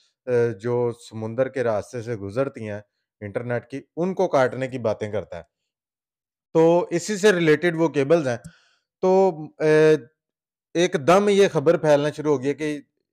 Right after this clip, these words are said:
जी, जी, वो अटैक अब हो चुका है, तो अब ये मसाइल शुरू हो जाएँगे।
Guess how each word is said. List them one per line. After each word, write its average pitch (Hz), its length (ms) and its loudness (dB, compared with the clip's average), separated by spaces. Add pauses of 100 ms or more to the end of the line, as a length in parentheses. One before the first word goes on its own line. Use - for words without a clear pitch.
(100)
जी, 127 260 -16
जी, 156 280 -2
वो 160 240 4
अटैक 135 360 2
अब 131 160 -2
हो 120 180 -2
चुका 95 300 -8
है, 78 140 -14 (560)
तो 135 60 0
अब 135 160 2
ये 147 100 2
मसाइल 123 400 0
शुरू 120 240 -6
हो 107 100 -2
जाएँगे। 90 400 -12